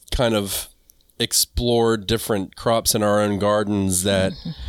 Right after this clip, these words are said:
Speaker 1: give us a lot, but there's one caveat that I'm gonna put on this today, and that would be large harvest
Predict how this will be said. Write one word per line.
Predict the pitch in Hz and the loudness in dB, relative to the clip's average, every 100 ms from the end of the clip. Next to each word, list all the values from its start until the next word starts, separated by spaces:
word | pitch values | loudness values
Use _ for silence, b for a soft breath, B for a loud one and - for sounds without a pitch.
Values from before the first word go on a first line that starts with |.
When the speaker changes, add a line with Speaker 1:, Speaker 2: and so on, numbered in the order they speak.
| B B B B _ _ _ - | B B B B _ _ _ -6
Speaker 1:
give | 127 175 | -2 0
us | 180 - | 0 0
a | 113 | 0
lot, | 110 147 139 104 82 - | 0 2 2 0 -2 -6
but | - 90 135 | -8 -2 0
there's | 131 139 127 107 - - | 2 0 0 -2 -6 -14
one | 120 117 139 156 160 | -6 0 2 2 0
caveat | - - 135 123 123 113 98 98 | 0 0 0 2 2 2 0 -2
that | 110 | -2
I'm | 110 107 98 | 0 0 0
gonna | 110 | -2
put | 101 - - 120 | -2 -4 -2 0
on | 113 107 | 2 2
this | 104 - | 0 0
today, | - 104 104 | -2 0 0
and | 101 | 2
that | 113 | 0
would | 120 113 | 0 -2
be | 113 107 104 98 b b b b b b - _ - - | 0 2 0 -2 b b b b b b -20 _ -20 -4
large | 120 143 147 147 139 | 0 2 4 2 0
harvest | 147 139 131 123 120 - | 0 2 2 2 0 0